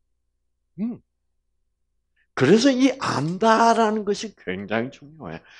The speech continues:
그래서 아는 것이 뭐라? 힘이다.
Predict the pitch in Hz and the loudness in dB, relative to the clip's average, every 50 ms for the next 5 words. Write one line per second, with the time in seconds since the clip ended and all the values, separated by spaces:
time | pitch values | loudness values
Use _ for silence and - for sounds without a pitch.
0 | - - - - 135 170 170 202 - - - - - - 113 120 123 147 156 160 | -20 -12 -6 -4 -2 0 0 -2 -2 -2 -10 -8 0 2 4 6 6 8 8 8
1 | 170 175 151 143 135 - - 123 143 151 135 98 90 101 104 104 95 95 78 78 | 8 8 8 6 6 6 6 2 4 4 2 2 2 -2 -2 0 -2 -2 -4 -2
2 | 101 131 151 - - - - - - - - - - - 143 117 117 101 - - | -4 -4 -6 -8 -16 -14 -6 -4 -4 -4 -4 -6 -8 -10 -10 -10 -10 -14 -14 -14
3 | 50 - - - 57 62 - | -12 -12 -10 -10 -10 -12 -14